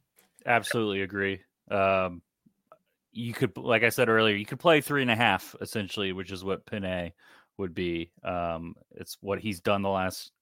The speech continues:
two years now. He's been the fourth or the fifth defensive tackle. I don't think you're gonna get him developed anymore into a, in, in, into a bigger contributor. He is kinda what he is.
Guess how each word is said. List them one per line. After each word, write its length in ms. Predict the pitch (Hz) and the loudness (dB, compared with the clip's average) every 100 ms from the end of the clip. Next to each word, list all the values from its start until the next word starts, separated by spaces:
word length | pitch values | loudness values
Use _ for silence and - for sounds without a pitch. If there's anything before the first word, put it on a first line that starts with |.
| _ _ _ _ | _ _ _ _
two 140 | - 120 | -2 0
years 480 | 95 107 98 90 | 2 2 2 2
now. 140 | 90 85 | -4 -4
He's 120 | 82 | -8
been 140 | - | -8
the 80 | 90 | -8
fourth 420 | - 104 92 87 | -6 -4 -2 -4
or 120 | 87 82 | -8 -10
the 100 | 87 | -12
fifth 380 | - 90 - - | -4 -2 -4 -10
defensive 460 | 87 92 82 82 | -12 -12 -12 -8
tackle. 480 | - 85 - 82 82 - - - - _ _ 98 | -4 -4 -4 -10 -10 -18 -20 -20 -20 _ _ -2
I 40 | |
don't 200 | 101 95 | -2 0
think 200 | 98 - | -2 -2
you're 140 | 90 | -4
gonna 140 | 92 90 | -2 -4
get 280 | 82 95 - | -2 -2 -2
him 400 | 98 92 85 85 _ _ _ _ _ _ _ _ _ - | -2 -2 -4 -10 _ _ _ _ _ _ _ _ _ -6
developed 540 | 95 104 101 90 - | 0 4 4 2 0
anymore 560 | 98 87 87 92 90 85 | -2 -2 -4 -2 0 -2
into 280 | 82 82 85 | -2 -4 -6
a, 40 | - - 92 | -8 -12 -10
in, 100 | 87 | -8
in, 260 | 95 98 - | -6 -6 -6
into 260 | 101 92 90 | -6 -4 -4
a 40 | |
bigger 320 | 82 92 87 | -2 -4 -4
contributor. 720 | 87 92 - 101 104 127 139 - _ _ _ | -8 -10 -2 0 2 4 2 -2 _ _ _
He 120 | 98 | -2
is 140 | 92 - | -2 0
kinda 220 | 92 90 | 0 2
what 140 | 90 | 2
he 100 | 90 | 4
is. 300 | 104 127 - | 4 2 -4